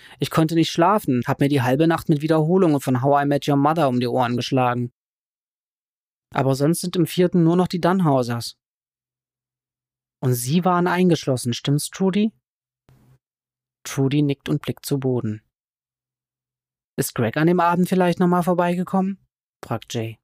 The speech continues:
Um halb drei? fragt James spöttisch. Ist er nicht, blufft Trudy.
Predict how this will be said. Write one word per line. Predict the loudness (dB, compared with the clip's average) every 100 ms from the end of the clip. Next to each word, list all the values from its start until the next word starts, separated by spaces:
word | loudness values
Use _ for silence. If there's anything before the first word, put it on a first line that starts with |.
| _ _ _ _ _ _ _ _ _ -12 -2
Um | 0 2 2
halb | 0 -2 -4
drei? | 0 2 2 0 -2 _ _ _
fragt | -6 -6 -6 -8
James | -8 -8
spöttisch. | -8 -8 -8 -8 -10 _ _ _ _ _ _ _ _ _ _ _ _ _ _ -4
Ist | 0
er | 0
nicht, | 0 -4 -8 -12 -16 _ _ _
blufft | -4 -4 -4 -8
Trudy. | -6 -4 -4 -8